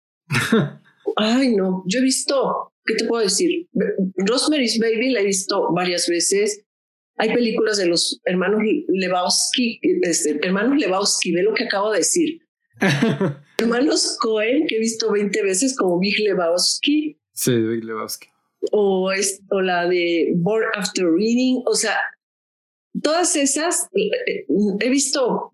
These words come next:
Speaker 2: ¿por qué? Porque me encanta que me vuelvan a contar la historia. Y me encanta volver a creerla.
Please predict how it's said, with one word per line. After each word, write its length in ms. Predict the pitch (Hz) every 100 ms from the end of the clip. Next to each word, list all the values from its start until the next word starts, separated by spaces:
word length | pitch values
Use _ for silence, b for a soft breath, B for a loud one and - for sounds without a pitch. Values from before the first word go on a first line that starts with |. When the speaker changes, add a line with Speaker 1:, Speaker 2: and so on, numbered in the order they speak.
| 190
Speaker 2:
¿por 180 | 233 190
qué? 160 | 254 262
Porque 220 | 285 220
me 100 | 196
encanta 460 | 185 247 240 277
que 80 | 262
me 140 | 208 185
vuelvan 320 | 208 269 214
a 40 |
contar 260 | 185 160 165
la 60 |
historia. 420 | 151 - - 214 - - _ _ _ _ - - _ _ _ _ _ _ _ _ _ _ -
Y 100 | 233
me 80 | 190
encanta 400 | 185 220 233 240
volver 260 | 202 190
a 120 | 190 190
creerla. 420 | 131 131 131